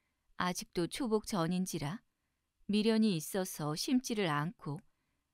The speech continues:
아침이면 이렇게 며느리들 보고 그날 일기를 물어보는 것이다.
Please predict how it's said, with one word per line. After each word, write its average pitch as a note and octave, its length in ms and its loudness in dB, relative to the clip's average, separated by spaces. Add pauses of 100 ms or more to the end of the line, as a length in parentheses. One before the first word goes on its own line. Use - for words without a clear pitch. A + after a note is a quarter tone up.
(120)
아침이면 G#3 640 4
이렇게 D#3 580 -2
며느리들 F3+ 600 0
보고 E3+ 360 -6 (520)
그날 E3+ 320 2
일기를 E3+ 440 0
물어보는 F3+ 500 0
것이다. F#3 540 -4